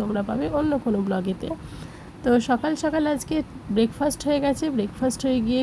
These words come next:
খেয়ে দিয়ে বাসন মাজাও হয়ে গেছে, কারণ পরেরটা আবার বেলার রান্নাও শুরু করতে হবে। সাধারণত বাসন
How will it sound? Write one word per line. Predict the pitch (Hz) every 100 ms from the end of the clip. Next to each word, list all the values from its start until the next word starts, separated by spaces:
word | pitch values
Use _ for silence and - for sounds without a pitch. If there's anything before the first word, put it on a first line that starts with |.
| 240
খেয়ে | - 247 240
দিয়ে | 247 254
বাসন | 226 - 247 220
মাজাও | 202 214 226 269
হয়ে | 285
গেছে, | 277 277 - 320 330 - - -
কারণ | 269 254 233
পরেরটা | 247 226 285 - 294 277
আবার | 269 277 240
বেলার | 247 269 262 254
রান্নাও | 254 254 277 285
শুরু | 269 247 233
করতে | 226 - 233
হবে। | 214 208 339 392 - - -
সাধারণত | 233 202 208 226 220 226 233
বাসন | 226 214 -